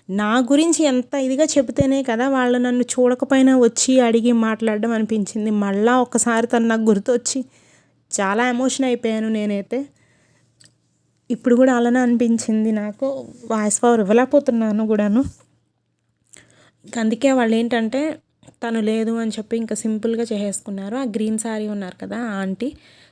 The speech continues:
స్నేహ వాళ్ళ మమ్మీ, ఆ పక్కన ఉన్న ఎల్లో కలర్ శారీ ఆవిడేమో వాళ్ళ మరదలమాట. వీళ్ళు యాక్చువల్‌గా మొన్నే రీసెంట్గా ఇల్లు కొనుక్కున్నారు ఉప్పల్లో.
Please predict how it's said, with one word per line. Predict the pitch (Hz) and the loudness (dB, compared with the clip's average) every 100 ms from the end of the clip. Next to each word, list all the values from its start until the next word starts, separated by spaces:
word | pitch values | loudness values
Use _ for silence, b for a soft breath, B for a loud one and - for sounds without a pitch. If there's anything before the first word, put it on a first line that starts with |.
| - | -16
స్నేహ | - 190 185 | -8 -6 -6
వాళ్ళ | 190 190 | -8 -8
మమ్మీ, | 185 185 185 220 330 | -8 -8 -8 -8 -8
ఆ | 240 | -10
పక్కన | - 196 - 214 | -10 -12 -10 -8
ఉన్న | 208 208 | -6 -8
ఎల్లో | 202 202 196 202 | -6 -6 -4 -6
కలర్ | 202 185 | -8 -10
శారీ | 185 196 185 | -10 -8 -6
ఆవిడేమో | 185 180 185 190 226 | -6 -6 -8 -8 -8
వాళ్ళ | 214 196 185 185 185 | -6 -6 -8 -10 -12
మరదలమాట. | - 190 185 175 185 175 165 165 196 B B B B _ _ _ _ _ _ - | -8 -6 -6 -4 -6 -8 -12 -14 -16 B B B B _ _ _ _ _ _ -10
వీళ్ళు | 220 202 | -6 -6
యాక్చువల్‌గా | 190 - 202 214 330 | -6 -4 -2 -2 -4
మొన్నే | 226 190 202 | -4 -4 -4
రీసెంట్గా | 202 196 - 196 190 196 277 320 294 | -4 -4 -4 -6 -8 -8 -8 -6 -8
ఇల్లు | 208 202 202 | -4 0 0
కొనుక్కున్నారు | 208 196 185 185 180 175 | 0 -4 -4 -8 -8 -8
ఉప్పల్లో. | 175 165 180 170 175 233 | -8 -10 -12 -12 -12 -12